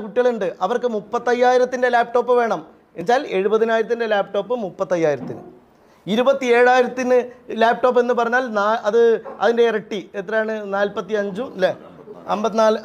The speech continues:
അമ്പത്തിനാലായിരത്തിൻ്റെത്. ഇരുപതിനായിരത്തിൻ്റെ ലാപ്ടോപ്പ് ഉണ്ടായിരുന്നു. അന്ന് അവരാണ് ഞങ്ങൾക്ക് ഈ സർവീസ് ടാ-, ഏ, സംവിധാനമൊക്കെ ഉപയോഗിച്ച് അവർ ഞങ്ങൾക്ക് ഇറക്കി തന്നു.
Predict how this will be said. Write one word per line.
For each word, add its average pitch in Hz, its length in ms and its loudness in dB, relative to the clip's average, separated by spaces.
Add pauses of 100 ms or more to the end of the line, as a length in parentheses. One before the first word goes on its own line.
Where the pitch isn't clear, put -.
അമ്പത്തിനാലായിരത്തിൻ്റെത്. 233 960 0 (880)
ഇരുപതിനായിരത്തിൻ്റെ 262 840 0
ലാപ്ടോപ്പ് 254 420 0
ഉണ്ടായിരുന്നു. 254 440 0 (720)
അന്ന് 262 280 -2 (240)
അവരാണ് 226 440 2 (100)
ഞങ്ങൾക്ക് 190 420 -4
ഈ - 20 -6 (100)
സർവീസ് 180 400 -4
ടാ-, 190 140 -4 (220)
ഏ, 180 40 -4 (200)
സംവിധാനമൊക്കെ 180 560 -2
ഉപയോഗിച്ച് 175 460 -2 (600)
അവർ 202 180 2 (160)
ഞങ്ങൾക്ക് 190 400 -2
ഇറക്കി 165 280 -4
തന്നു. 120 200 -4